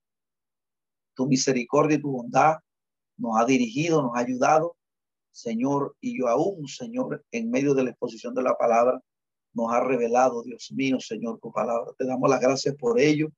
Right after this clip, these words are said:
por tu presencia, Dios mío, en este lugar.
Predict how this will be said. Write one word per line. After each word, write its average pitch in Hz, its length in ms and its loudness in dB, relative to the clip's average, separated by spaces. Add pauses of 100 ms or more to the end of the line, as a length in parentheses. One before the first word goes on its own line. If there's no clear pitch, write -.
(1600)
por 139 200 2
tu 139 160 0
presencia, 147 680 2
Dios 123 160 -6
mío, 147 220 -2
en 143 120 -2
este 139 200 -6
lugar. 139 460 2